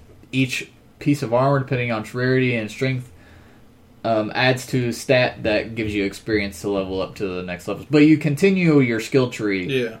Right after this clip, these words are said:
Speaker 1: even after twenty. Um, I love it. I'm not a big M M O guy at all, but I'm a huge Halo guy, and this is basically one of the
Speaker 2: Borderlands Halo.
Speaker 1: thi-, this is one of the best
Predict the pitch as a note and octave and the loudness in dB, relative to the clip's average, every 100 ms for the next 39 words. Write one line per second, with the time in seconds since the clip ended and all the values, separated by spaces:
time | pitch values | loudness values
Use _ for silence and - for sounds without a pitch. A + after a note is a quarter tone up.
0 | - A2 G#2 G2 - - - F2 F2 E2 | -10 -8 -4 -6 -8 -14 -12 -12 -14 -16
1 | - - - - - - A#2 A2 E2+ D#3 | -20 -20 -20 -20 -10 -2 0 0 4 4
2 | A3+ D3 C3 G#2+ G2 F3 G3 E3 D3+ C#3+ | 6 8 8 6 4 4 4 6 6 6
3 | C#3 C3 B2+ C3+ D3 D3+ D#3 D3+ - A2+ | 4 2 4 4 4 4 2 -2 -4 0
4 | A2+ B2+ D3 - - - - - - - | 4 4 4 -2 -20 -20 -20 -20 -20 -20
5 | - A#2 A#2 A2+ - - - - - _ | -8 2 4 4 0 -12 -20 -20 -20 _
6 | _ - A#2+ A2+ G#2 - D#3 C3+ D3 D#3 | _ -8 -4 -4 -2 4 4 4 2 4
7 | D#3+ D#3 D#3+ E3 E3 - - - _ - | 4 4 2 2 -2 -6 -20 -20 _ -8
8 | B2 A#2+ A#2 A2 A2+ D3 D3+ C3+ A2+ B2+ | -2 -2 -2 -4 2 2 2 -4 2 2
9 | C#3+ C#3 B2+ A#2 A2 G#2+ G#2 - - - | 4 0 -2 0 2 2 0 -8 -20 -20
10 | - - - - A2+ C#3+ E3 D#3+ D3 B2 | -20 -20 -20 -14 0 2 4 6 6 4
11 | C3 B2+ B2+ B2+ B2+ E3 A3 - B2+ C3+ | -2 -4 -2 -4 8 8 8 2 -2 2
12 | A3+ C4 D3+ C#3+ D#3+ C3 A2 C#3 C#3 | 4 4 2 4 4 2 2 2 2